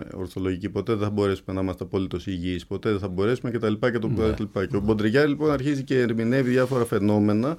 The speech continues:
Speaker 2: Μμμ.
Speaker 1: ως συμπτώματα αυτής της δομικής έντασης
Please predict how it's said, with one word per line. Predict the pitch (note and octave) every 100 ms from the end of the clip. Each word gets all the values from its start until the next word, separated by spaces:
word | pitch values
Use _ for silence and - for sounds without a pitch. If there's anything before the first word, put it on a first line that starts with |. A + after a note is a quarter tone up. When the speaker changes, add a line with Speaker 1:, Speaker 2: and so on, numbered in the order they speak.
| -
Speaker 2:
Μμμ. | G2+ B2+ C#3 - - - -
Speaker 1:
ως | - C#3+ C#3+
συμπτώματα | - C#3 A#2+ - C3+ D3 E3 E3 E3+ D3
αυτής | C#3+ D#3 C#3+
της | C#3+ B2
δομικής | C3+ C3 B2+ - D3 C#3 B2+ -
έντασης | - B2+ B2 B2+ A#2+ - A#2 - -